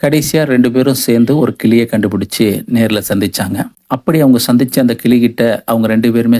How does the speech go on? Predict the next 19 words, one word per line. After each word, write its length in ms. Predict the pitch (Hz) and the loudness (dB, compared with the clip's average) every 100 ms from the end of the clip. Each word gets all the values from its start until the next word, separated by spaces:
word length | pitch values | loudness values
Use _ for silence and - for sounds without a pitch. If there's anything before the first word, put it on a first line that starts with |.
| - | -2
சொன்னாங்க, 540 | 110 101 98 104 92 - | -4 -4 -4 -4 -4 -6
"ஆஹா, 520 | - 120 113 113 131 - | -6 -4 -2 -4 -4 -2
நீங்க 360 | 139 139 123 | 2 4 4
உலகத்துல 320 | 127 147 156 139 | 2 0 0 0
எவ்வளவு 360 | 120 131 117 | 2 2 2
அற்புதமா 400 | 113 - 120 127 | 0 0 2 4
இருக்கீங்க, 540 | 123 120 110 107 101 131 - | 2 -2 -4 -4 -4 -8 -2
என்ன 340 | 123 127 139 | 2 4 4
நிறம், 500 | 123 117 117 113 123 - | 4 2 0 0 -2 -2
உதடு, 600 | 117 117 117 113 113 - | -2 0 0 0 -2 -2
ஆச்சரியமா 560 | 120 135 - 156 151 | -6 -6 -4 0 2
இருக்கு 200 | 131 117 | 0 0
உங்களை 200 | 113 107 104 | -2 -2 -2
பாக்குறதுக்கு, 580 | 113 107 107 92 104 110 135 | -4 -2 -4 -4 -6 -6 -4
மக்கள்லாம் 420 | 135 180 160 165 | -4 -2 0 0
உங்களை 320 | 147 131 127 | 2 2 2
பேர் 280 | 123 143 151 | 0 0 2
வச்சு 320 | 147 135 156 | 0 -2 -2
அழைக்கிறாங்க, 600 | 131 113 - 107 101 104 | -2 -4 -4 -4 -2 -4